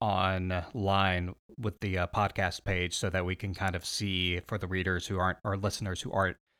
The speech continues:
that familiar with all the geographic areas of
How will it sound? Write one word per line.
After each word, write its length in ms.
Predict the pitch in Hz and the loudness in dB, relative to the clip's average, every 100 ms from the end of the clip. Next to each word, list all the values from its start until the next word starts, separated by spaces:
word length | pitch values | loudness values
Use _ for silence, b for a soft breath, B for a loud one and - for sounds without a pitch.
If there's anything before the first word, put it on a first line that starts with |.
| _ | _
that 180 | 104 98 | 2 4
familiar 440 | - 95 98 90 | 4 2 2 0
with 160 | 90 85 | 0 0
all 140 | 92 | -2
the 100 | 90 | -2
geographic 640 | 85 95 87 92 85 - 90 | -2 -2 -2 2 0 0 -4
areas 460 | 92 90 87 87 90 | -2 0 -2 -4 -4
of 160 | 85 | -6